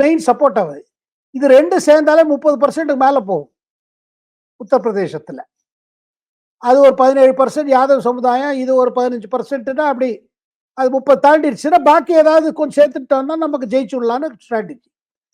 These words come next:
So அகிலேஷ் யாதவ் இதை திருப்பி திருப்பி சொல்வதற்கு காரணம் என்னன்னா, ஒரு அரசியல் நோக்கத்துடன் நம்ம இவங்களுக்கா நம்ம பேசுறோம், செகண்ட் கிளாஸ் சிட்டிசனா ட்ரீட் ஆறாங்க. ஏன்னா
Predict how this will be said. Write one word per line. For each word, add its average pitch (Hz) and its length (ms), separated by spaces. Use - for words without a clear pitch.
So 311 60
அகிலேஷ் 311 560
யாதவ் 269 400
இதை 233 100
திருப்பி 247 240
திருப்பி 262 220
சொல்வதற்கு 233 460
காரணம் 220 340
என்னன்னா, 170 360
ஒரு 311 180
அரசியல் 311 420
நோக்கத்துடன் 294 560
நம்ம 254 280
இவங்களுக்கா 285 440
நம்ம 269 160
பேசுறோம், 220 500
செகண்ட் 294 320
கிளாஸ் 277 240
சிட்டிசனா 247 360
ட்ரீட் 220 280
ஆறாங்க. 175 320
ஏன்னா 285 160